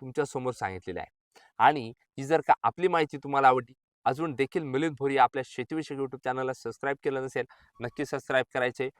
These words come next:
समोरील घंटा ऑल ठेवण्याचा प्रयत्न करायचा आहे. तुम्ही आपले व्हिडिओ कुठून, कोणत्या तालुक्यातून, जिल्ह्यातून, गावातून पाहतात,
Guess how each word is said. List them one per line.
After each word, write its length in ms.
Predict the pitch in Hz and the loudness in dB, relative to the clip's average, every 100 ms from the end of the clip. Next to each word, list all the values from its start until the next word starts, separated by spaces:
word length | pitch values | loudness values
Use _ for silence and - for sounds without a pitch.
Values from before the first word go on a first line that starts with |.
| _ _ - | _ _ -2
समोरील 320 | 143 139 147 | 0 0 0
घंटा 260 | 131 123 | -2 6
ऑल 180 | 127 135 | 6 6
ठेवण्याचा 380 | 131 120 117 120 | 0 -2 -2 -4
प्रयत्न 280 | 123 120 120 | -6 -6 -4
करायचा 320 | 127 127 113 | -2 4 4
आहे. 80 | 95 | 4
तुम्ही 440 | _ _ - 135 | _ _ -2 4
आपले 180 | 127 143 | 4 2
व्हिडिओ 180 | 135 131 | -2 -4
कुठून, 300 | - 120 147 | -6 -10 -8
कोणत्या 340 | 139 127 120 131 - | -6 -8 -4 -2 4
तालुक्यातून, 520 | 120 131 131 - 127 | 4 2 -8 -8 -8
जिल्ह्यातून, 420 | 120 123 123 101 | -6 -6 -6 -10
गावातून 360 | 110 131 - 135 | 4 4 4 -2
पाहतात, 360 | 127 120 101 | 2 2 0